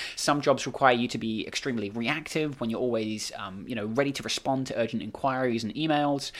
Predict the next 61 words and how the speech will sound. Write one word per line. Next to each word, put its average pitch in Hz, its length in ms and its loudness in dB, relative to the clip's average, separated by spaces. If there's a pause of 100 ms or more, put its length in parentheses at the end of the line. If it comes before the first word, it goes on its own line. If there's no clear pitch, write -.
(240)
Other 156 120 12
jobs 147 300 6
require 135 480 4
more 120 280 2
focus - 560 2
and 113 260 -4
time 143 280 2
alone 135 380 8
so 131 140 2
that 139 80 4
you 131 100 0
can 135 140 0
be 127 80 2
creative 131 400 4
and 120 100 -2
get, - 300 2 (100)
you 117 140 -2
know, 95 100 -4
the 117 160 -2
work 110 380 4
done. 131 340 0 (540)
Um, 143 240 2
most 208 280 4
of - 40 -10
the 233 80 -4
time 196 180 0
I 180 80 2
find 175 320 0
you 170 80 -2
need 220 140 0
to - 60 -6
actually 175 300 0
be 143 140 2
able 139 140 2
to 127 120 -2
adapt 127 380 0
and 123 140 2
work 127 200 4
in, 120 220 0
in 120 200 0
the 120 40 2
most 139 320 2
appropriate 156 840 0
way 127 580 0 (280)
based 135 360 2
on 127 100 2
your 110 120 2
situation, 123 720 4
your 113 80 -2
priorities, 113 640 -2
and 104 80 -4
the 98 40 -6
projects - 400 -2
that - 140 -2
you're 104 80 -6
working 104 400 -2
on 101 160 -8
at 101 160 -6
any 98 160 -6
one 98 240 -8
time. 101 400 -4